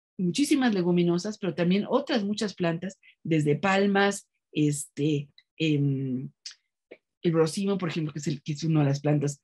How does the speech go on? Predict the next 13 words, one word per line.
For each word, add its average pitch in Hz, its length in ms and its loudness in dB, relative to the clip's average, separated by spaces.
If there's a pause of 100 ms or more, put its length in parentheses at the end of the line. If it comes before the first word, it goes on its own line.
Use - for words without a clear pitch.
(240)
más, 175 360 2
eh, 156 220 0
apreciadas 151 640 0
en 147 80 -6
las 135 100 -8
comunidades 147 460 -2
indígenas 147 500 -2 (300)
por 147 140 0
muchas 175 280 2
de 151 60 -2
sus 147 180 -10
propiedades, 160 560 -2
etcétera. 185 420 -6